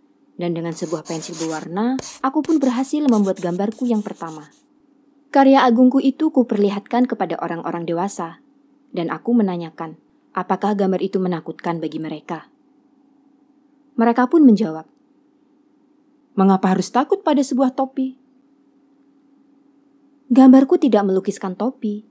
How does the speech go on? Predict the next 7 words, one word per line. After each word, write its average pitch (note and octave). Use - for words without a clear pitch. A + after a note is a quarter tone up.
tetapi G3+
ular C#4+
sanca D4+
yang D4+
sedang A3+
mencernakan G#3+
gajah. D#3